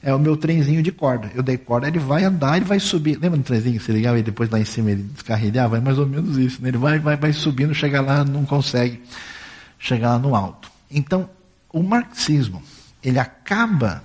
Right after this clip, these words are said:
tendo muito impacto popular porque ele é uma filosofia simples e popular demais. E-, ele é, a visão básica é reducionista e bastante limitada.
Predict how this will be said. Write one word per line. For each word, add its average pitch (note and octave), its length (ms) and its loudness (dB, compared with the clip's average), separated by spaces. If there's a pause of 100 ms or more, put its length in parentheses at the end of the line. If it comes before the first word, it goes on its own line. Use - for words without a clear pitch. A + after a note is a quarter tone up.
tendo C#3+ 280 0
muito D#3+ 300 0
impacto A#2 420 -4
popular B2 560 -2
porque C#3+ 260 -4
ele C3+ 140 0
é C3+ 80 2
uma C#3 160 0
filosofia C3 760 0 (340)
simples G#3+ 840 -2
e C#3+ 80 -2
popular C3 460 -2
demais. A#2 500 -10 (420)
E-, C#3 280 -2
ele D#3+ 200 2
é, F#3 260 2 (480)
a B2+ 80 -4
visão C3+ 360 0
básica C3 680 0
é C#3 60 0
reducionista D3 1040 -2 (100)
e A#2+ 260 0
bastante B2+ 720 -2
limitada. C3+ 640 0